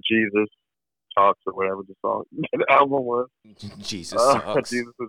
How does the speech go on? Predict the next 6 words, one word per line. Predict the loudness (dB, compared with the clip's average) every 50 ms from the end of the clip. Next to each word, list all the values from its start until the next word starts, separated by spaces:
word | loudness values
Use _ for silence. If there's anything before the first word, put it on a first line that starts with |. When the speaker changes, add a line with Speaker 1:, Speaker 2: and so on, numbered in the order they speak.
| _ -6
Speaker 1:
King. | -4 -4 -4 -4 _ _ _ _ _ _ _ _ _ 0
<laughs> | 0 0 0 4 4 4 4 6 4 2 2 2 2 -4 _ -20 -20 _ _ -2
Maybe | 0 2 2 2 0 -4
before | -8 -6 -2 0 2 2 0 0 -2
Jesus | -2 -2 -2 -4 -8 -12 _ -8
is, | -8 -8